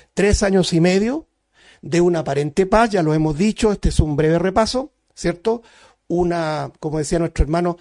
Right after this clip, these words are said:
una aparente paz y seguridad, porque el único que va a poner paz y seguridad de verdad es nuestro Señor Jesucristo cuando regrese por segunda vez. Nadie más.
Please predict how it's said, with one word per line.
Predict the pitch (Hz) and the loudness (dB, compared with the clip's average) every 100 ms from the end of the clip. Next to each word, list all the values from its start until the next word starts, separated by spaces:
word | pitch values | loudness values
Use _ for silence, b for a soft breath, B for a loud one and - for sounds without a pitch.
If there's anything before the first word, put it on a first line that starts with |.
| b - | b -10
una | 156 147 | -6 -6
aparente | 135 135 165 185 | -4 -4 -2 -2
paz | 180 170 160 | -2 -2 -4
y | |
seguridad, | 139 143 180 285 190 | -4 -2 0 0 2
porque | 147 - | 0 0
el | 127 | -2
único | 156 202 202 | -2 0 0
que | 170 | 2
va | 160 | 0
a | 151 | 0
poner | 151 156 | -2 -4
paz | - 160 170 | -2 0 0
y | 175 | -2
seguridad | 175 165 165 160 190 214 b b | -2 0 2 2 2 0 b b
de | 143 156 | -2 0
verdad | 135 131 127 180 269 - - _ _ _ _ - | 0 0 2 4 6 2 -4 _ _ _ _ -2
es | 180 214 226 226 | 0 0 0 -2
nuestro | 220 208 | -2 -2
Señor | 190 180 185 | -2 -2 -2
Jesucristo | 190 202 165 147 180 | -2 0 -2 0 0
cuando | 175 156 | 0 -2
regrese | 139 135 143 - | -2 -2 -4 -4
por | 156 151 | -4 -2
segunda | 175 202 240 | 0 2 2
vez. | 277 - - _ _ - | 2 -2 -10 _ _ -8
Nadie | 147 190 240 | -2 0 2
más. | 311 294 - | 0 -2 -10